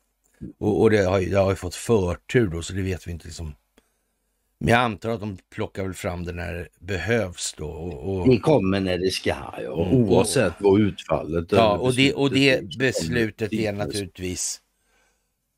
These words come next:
Speaker 1: också styrt vad det ska bli, liksom. Är Högsta domstolen helt oduglig,
Speaker 2: Ja.
Speaker 1: då är det så att då ska inte t-, Donald Trump stå på valsedeln.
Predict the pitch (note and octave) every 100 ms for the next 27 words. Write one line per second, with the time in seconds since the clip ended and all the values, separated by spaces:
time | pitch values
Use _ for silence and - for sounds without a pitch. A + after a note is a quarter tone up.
0 | _ - E3 - - - F3+ D#3 G#2 -
1 | - - A#2 F#2+ F#2 - G#2 D#2 - -
2 | D2 - C#2 - - - G2+ G2 A2+ D3
3 | D#3 D#3+ - D3 - C3 B2 A#2+ G2 -
4 | F#2 F#2+ F2+ F#2+ E2 - E2+ D#2 G2 G2+
5 | F#2 F#2+ D2 - _ _ _ _ _ _
6 | - F2+ D2 - _ - B2+ - A#2 B2+
7 | - G2+ - G2 - G2+ G#2+ G2+ - F#2+
8 | - F#2 E2+ E2+ - D2+ D2 - - -
9 | - - B2+ A#2+ - - - - E2+ C#2+
10 | - D2+ - - -